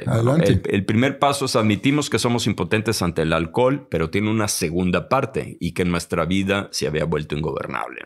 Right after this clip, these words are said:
Speaker 2: ¿no?
Speaker 1: Ujú.
Speaker 2: Entonces, de entrada,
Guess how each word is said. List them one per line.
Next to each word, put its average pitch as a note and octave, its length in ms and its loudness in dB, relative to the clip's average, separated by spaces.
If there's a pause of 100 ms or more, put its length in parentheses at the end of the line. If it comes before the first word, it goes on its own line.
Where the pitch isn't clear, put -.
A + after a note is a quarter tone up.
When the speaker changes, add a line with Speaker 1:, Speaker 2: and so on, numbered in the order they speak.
Speaker 2:
¿no? - 120 -4
Speaker 1:
Ujú. - 60 -8 (380)
Speaker 2:
Entonces, G#2 720 0
de G2+ 80 4
entrada, D3+ 800 0